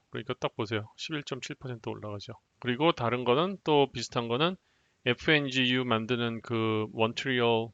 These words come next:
뱅크에서 하는 거, 에프엔지디가 있어요. 이것도 세 배, 인버스.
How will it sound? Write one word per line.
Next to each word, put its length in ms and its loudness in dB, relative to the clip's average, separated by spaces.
뱅크에서 500 0
하는 280 -8
거, 300 -4
에프엔지디가 1040 0
있어요. 400 -8
이것도 500 0
세 240 2
배, 200 4
인버스. 640 -8